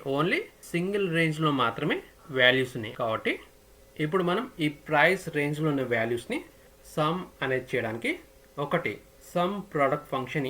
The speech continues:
యూజ్ చేసి టోటల్ సమ్ అనేది చేయొచ్చు, లేదంటే డైరెక్ట్గా సమ్ ఫంక్షన్ అప్లై చేసి సమ్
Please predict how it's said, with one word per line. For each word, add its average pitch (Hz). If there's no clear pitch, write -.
యూజ్ 117
చేసి 131
టోటల్ 147
సమ్ 127
అనేది 117
చేయొచ్చు, 113
లేదంటే 131
డైరెక్ట్గా 135
సమ్ 180
ఫంక్షన్ 156
అప్లై 123
చేసి 120
సమ్ 170